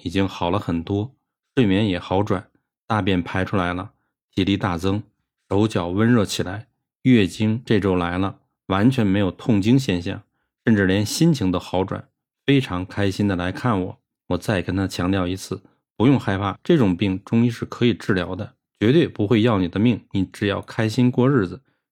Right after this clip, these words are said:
身体不适时就来跟我说，给我时间，我就可以去除威胁你的疾病。另外一位女病人，黑人，一九五四年出生，于一九九四年被告知红斑狼疮，至今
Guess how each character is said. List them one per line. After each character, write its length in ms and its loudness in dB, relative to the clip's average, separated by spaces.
身 220 6
体 200 0
不 220 -2
适 260 2
时 200 -4
就 120 -2
来 140 0
跟 180 0
我 80 -2
说， 380 -2
给 60 -4
我 100 2
时 200 -4
间， 240 2
我 100 0
就 160 0
可 240 -2
以 100 4
去 300 0
除 300 -4
威 160 4
胁 200 0
你 120 0
的 120 -16
疾 200 -4
病。 300 0
另 120 2
外 140 2
一 80 0
位 200 2
女 160 0
病 240 2
人， 280 -4
黑 140 4
人， 340 -2
一 120 4
九 160 2
五 200 0
四 240 -4
年 180 -2
出 140 0
生， 260 -4
于 360 2
一 140 2
九 340 -4
九 240 -2
四 200 -2
年 280 2
被 140 2
告 260 0
知 220 -2
红 260 0
斑 160 2
狼 220 0
疮， 240 -2
至 160 -2
今 300 0